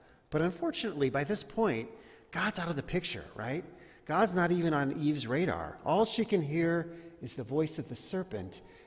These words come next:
echoing the fears in her own heart. All she can see in front of her is a solution to her problems on her terms.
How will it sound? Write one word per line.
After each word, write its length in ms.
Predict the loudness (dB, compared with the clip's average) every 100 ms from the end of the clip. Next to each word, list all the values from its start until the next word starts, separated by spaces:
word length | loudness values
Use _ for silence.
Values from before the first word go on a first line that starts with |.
| -10 -6
echoing 400 | -2 0 0 0
the 100 | -4
fears 400 | -6 -4 -4 -4
in 80 | -4
her 140 | -4
own 160 | -6 -8
heart. 560 | -8 -6 -6 -8 -16 -18 -20 _ -20 -20 -8
All 160 | -2 -2
she 160 | -2
can 160 | -2 -4
see 200 | -2 -2
in 80 | -4
front 300 | -4 -4 -4
of 100 | -4
her 400 | -2 -2 -2 -6 -12 -20 -20 -20 _ -4
is 140 | 0
a 60 | 0
solution 560 | 2 4 4 4 0
to 80 | -2
her 100 | -6 -10
problems 640 | -10 -10 -10 -10 -4 -4 -6 -16 _ -14
on 140 | -12
her 200 | -8 -8
terms. 760 | -8 -8 -8 -8 -10 -6 -6 -6